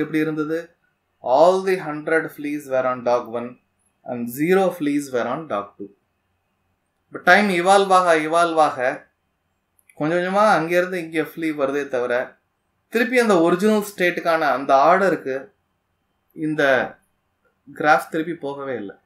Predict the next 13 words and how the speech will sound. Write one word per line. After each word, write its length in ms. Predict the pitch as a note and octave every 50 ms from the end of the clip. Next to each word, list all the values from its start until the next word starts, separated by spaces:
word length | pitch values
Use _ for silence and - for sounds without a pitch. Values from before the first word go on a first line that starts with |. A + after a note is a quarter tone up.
| _ _ _ _ _ _ _ _ _ _ _ _ _ _ _ _ _ _ _ _ _ _ _ _ _ _ _ _ _ _ -
இது 160 | F3 F3+ F#3 F#3 F3+
வந்து 140 | F3+ F#3 F3 -
thousand 360 | F3 F3+ F3+ F3 F#3 F3+ F3 F3
times 260 | E3+ E3+ E3+ D#3+ - - E3
தானா 180 | D#3 D#3+ D#3+ D#3+ C#3+
அப்படின்னு 280 | - - D3 D3+ D3+ - C#3
பார்த்தீங்கன்னா, 360 | C3 - - B2+ C#3 F#3 G#3+ G#3 - - C#3 C3
whatever 360 | C3+ D3+ D3+ F3 F3+ F#3 F#3 F3+ F3
the 80 | E3+ D3 C3+
value 280 | C3+ C#3 C#3+ C#3+ C#3+ C3+ B2+
you 60 | B2 A2 A2 A#2
give, 140 | A#2+ A#2+ B2+ - - _ _ _ _ _ _ _ _ _ _ _ _ _ - - - - _ _ _ D#3 D3+
even 180 | D#3+ F3+ F#3+